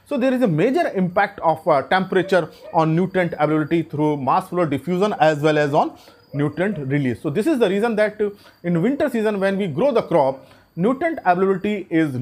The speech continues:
low, but it is not like that the nutrient is not available. It is not like that. Nutrients are available, but their quantity and their, we can say the, uh, quantity and the flow rate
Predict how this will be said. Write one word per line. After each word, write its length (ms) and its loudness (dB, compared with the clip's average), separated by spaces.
low, 240 -2
but 140 2
it 160 0
is 40 -2
not 240 0
like 160 -2
that 240 0
the 40 0
nutrient 360 0
is 100 0
not 260 0
available. 320 0
It 100 -4
is 180 -4
not 120 -4
like 160 -4
that. 160 -4
Nutrients 280 -2
are 200 2
available, 320 -2
but 240 0
their 160 2
quantity 580 0
and 260 -2
their, 220 2
we 140 -4
can 180 -2
say 140 2
the, 260 -4
uh, 100 0
quantity 640 0
and 240 0
the 80 4
flow 360 2
rate 260 0